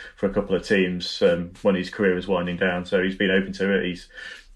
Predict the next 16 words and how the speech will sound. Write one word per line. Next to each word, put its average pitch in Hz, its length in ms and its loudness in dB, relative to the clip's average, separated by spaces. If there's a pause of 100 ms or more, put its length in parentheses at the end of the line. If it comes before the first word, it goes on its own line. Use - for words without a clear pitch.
had 104 160 2
an 92 80 -2
academy 95 540 0
in 92 100 0
Manchester 95 560 0
for - 120 -14
quite 95 260 0
a 95 80 -2
while 95 240 4
now. 92 240 -4
He 92 60 -2
does 95 340 -4 (300)
one-on-one 95 420 0
training 95 340 6
sessions, 101 500 0
and, 90 200 -4